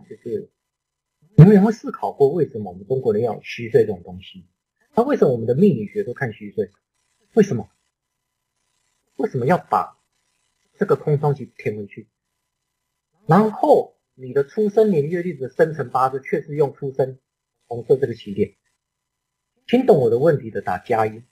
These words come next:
你不觉得很奇怪吗？我再重复一次，就是你看哦，命理学，我们在算命理学，算虚岁嘛，我们都是算虚岁。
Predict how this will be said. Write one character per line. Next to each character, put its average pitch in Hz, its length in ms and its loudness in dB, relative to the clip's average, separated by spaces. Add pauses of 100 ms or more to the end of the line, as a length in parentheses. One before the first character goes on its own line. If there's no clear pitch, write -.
(960)
你 135 100 4
不 131 100 -2
觉 - 140 0
得 147 80 2
很 113 80 -2
奇 - 180 -14
怪 143 200 -2
吗？ 113 160 -10 (2250)
我 143 100 -12
再 214 100 -2
重 156 280 -10
复 175 200 -12
一 135 100 -20
次， 139 240 -12
就 139 140 2
是 139 280 -4 (400)
你 143 60 -12
看 247 180 2
哦， 196 100 4
命 233 280 0
理 123 160 -4
学， - 160 -10
我 113 60 -2
们 135 80 -4
在 196 140 2
算 233 140 2
命 202 140 6
理 117 160 -2
学， 107 260 -2
算 143 200 2
虚 131 240 -8
岁 120 200 2
嘛， 92 80 -6 (120)
我 107 60 -8
们 117 80 -6
都 156 120 4
是 156 80 -2
算 147 180 0
虚 127 180 -10
岁。 - 220 -2